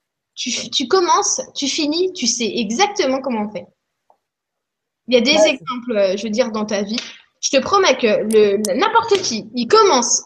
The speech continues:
Speaker 1: il se marre, <laughs> tu vois, il se marre du début à la fin, et, euh, euh, en suivant, euh, le comment du pourquoi, voilà, mais comment ça se passe, mais concrètement, tu vois,
Speaker 2: Ouais.
Speaker 1: concrètement.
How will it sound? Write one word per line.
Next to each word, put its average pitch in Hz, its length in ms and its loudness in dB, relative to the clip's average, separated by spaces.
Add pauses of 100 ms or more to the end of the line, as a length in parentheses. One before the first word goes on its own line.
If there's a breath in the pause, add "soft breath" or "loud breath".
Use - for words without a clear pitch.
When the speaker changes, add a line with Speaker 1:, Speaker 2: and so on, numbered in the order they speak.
Speaker 1:
il 262 80 0
se - 180 2
marre, 247 460 0 (300)
<laughs> - 300 -12
tu - 100 -10
vois, 277 100 0
il 302 60 -2
se 277 180 0
marre 330 220 2
du 240 80 -4
début 262 160 0
à 285 100 2
la - 20 -4
fin, 269 220 -4 (880 loud breath)
et, 262 220 4
euh, - 20 4 (520)
euh, - 40 -6 (100)
en 262 120 2
suivant, 339 640 -2
euh, 202 400 -6 (360)
le 247 200 2
comment 370 320 2
du 269 140 2
pourquoi, 233 400 -2
voilà, 196 220 -4
mais 180 120 -6 (100)
comment 427 320 6
ça 427 120 0
se - 80 -12
passe, 381 180 4
mais 233 100 0
concrètement, 466 640 2 (160)
tu 220 80 -14
vois, - 100 -10
Speaker 2:
Ouais. - 220 -4
Speaker 1:
concrètement. 339 500 -8